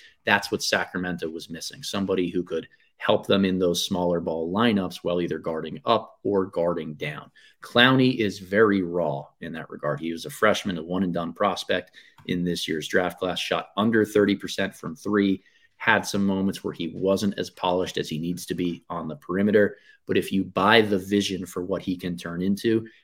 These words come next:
that's an incredibly impactful role player.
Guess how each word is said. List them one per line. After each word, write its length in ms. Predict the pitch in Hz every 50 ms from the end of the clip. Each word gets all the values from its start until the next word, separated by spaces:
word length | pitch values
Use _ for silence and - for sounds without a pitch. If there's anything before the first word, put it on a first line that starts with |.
| _ -
that's 220 | 110 113 107 -
an 80 | 95 87
incredibly 800 | 87 85 76 - - - - 95 95 101 101 101 107 104 104 101
impactful 540 | - 87 85 85 - - 82 82 - - -
role 420 | 90 82 78 76 76 78 95 107
player. 460 | - - - 135 139 151 160 175 -